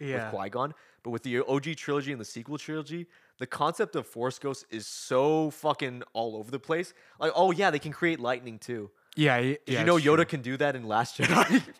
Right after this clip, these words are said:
Speaker 2: It's like, fuck it. I guess they're just people.
Speaker 1: Yeah, fr-, I guess from here on out, Force Ghosts are just whatever the fuck, so it doesn't matter anyway.
Speaker 2: Yeah. But, um,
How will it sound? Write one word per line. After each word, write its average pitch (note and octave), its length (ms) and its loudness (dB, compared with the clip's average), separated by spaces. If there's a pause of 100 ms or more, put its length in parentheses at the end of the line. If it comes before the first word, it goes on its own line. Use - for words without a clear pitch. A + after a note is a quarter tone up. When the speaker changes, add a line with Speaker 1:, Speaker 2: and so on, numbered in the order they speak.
(240)
Speaker 2:
It's - 140 -18
like, B2+ 140 0 (320)
fuck - 400 0
it. A2+ 180 -4
I B2 120 0
guess D3 260 0
they're C#3 140 -2
just C#3 240 -6
people. C3+ 420 -6
Speaker 1:
Yeah, C#3 320 6
fr-, F#3 220 4
I F3+ 100 6
guess G#3 200 4
from F3+ 160 6
here F#3+ 200 8
on E3+ 160 10
out, D#3 260 8
Force D#3+ 280 4
Ghosts D#3 280 4
are C#3 80 4
just C3 460 -2
whatever C#3+ 400 2
the C3 80 0
fuck, B2 380 0
so A#2+ 300 -2
it B2 100 -6
doesn't C3 220 4
matter G2 220 0
anyway. F2+ 200 -12
Speaker 2:
Yeah. A2 340 -2 (480)
But, A2+ 320 0
um, G#2+ 680 0